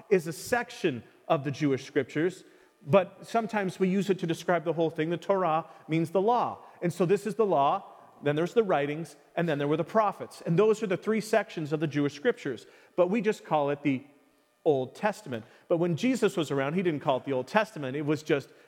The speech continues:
the Jewish scriptures. This is just what they were. Um,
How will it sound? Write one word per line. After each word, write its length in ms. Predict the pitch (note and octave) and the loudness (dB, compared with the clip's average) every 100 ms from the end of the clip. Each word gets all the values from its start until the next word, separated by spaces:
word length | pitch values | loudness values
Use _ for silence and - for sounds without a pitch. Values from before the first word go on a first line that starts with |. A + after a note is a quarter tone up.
| _ | _
the 80 | D#3+ | -4
Jewish 320 | C3+ C#3 B2 | 0 -2 -2
scriptures. 420 | - G3 - C3 | 0 0 0 -6
This 160 | E3+ - | -6 -4
is 80 | D3+ | -2
just 240 | E3 D3+ | -2 -2
what 140 | C#3 | -6
they 100 | C3+ | -4
were. 400 | C3 E3+ A3 B2+ - - _ _ _ | -2 0 0 -4 -10 -20 _ _ _
Um, 380 | A#2+ B2 A#2 A2+ | -8 -6 -6 -10